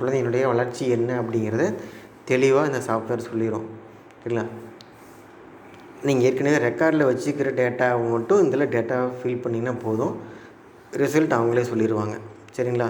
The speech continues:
இப்படி தான் வந்து குழந்தையினுடைய வளர்ச்சியும் எடையும் உயரத்தையும் டேட்டா என்ட்ரி பண்ணணும். எடிட் பண்றதும் ஏற்கனவே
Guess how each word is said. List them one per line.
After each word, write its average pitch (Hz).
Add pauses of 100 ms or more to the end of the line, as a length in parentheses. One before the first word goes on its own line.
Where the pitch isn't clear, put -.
(520)
இப்படி 135
தான் 156
வந்து 131 (140)
குழந்தையினுடைய 135
வளர்ச்சியும் 127 (1400)
எடையும் 147
உயரத்தையும் 123
டேட்டா 120
என்ட்ரி 117
பண்ணணும். 110 (1400)
எடிட் 165
பண்றதும் 143
ஏற்கனவே 120